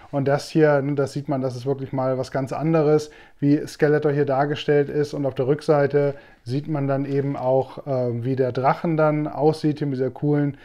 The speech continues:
Skeletor-Fratze. Richtig, richtig schön. Wurde irgendwann mal bei Toys R Us gekauft, also ist auch wirklich ein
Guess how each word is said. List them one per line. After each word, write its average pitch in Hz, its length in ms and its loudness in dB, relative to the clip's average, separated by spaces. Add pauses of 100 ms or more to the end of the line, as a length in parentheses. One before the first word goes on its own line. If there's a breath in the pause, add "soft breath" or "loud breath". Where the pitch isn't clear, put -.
(180 loud breath)
Skeletor-Fratze. 147 1500 0
Richtig, 156 360 -2
richtig 143 280 -6
schön. 156 340 2 (280 loud breath)
Wurde 160 220 4
irgendwann 160 400 2
mal 151 100 0
bei 135 160 2
Toys 170 380 0
R 143 200 -6
Us 180 200 -6
gekauft, 185 500 -2
also 147 180 0
ist 160 180 -2
auch 143 120 -2
wirklich 151 320 -2
ein 147 200 -2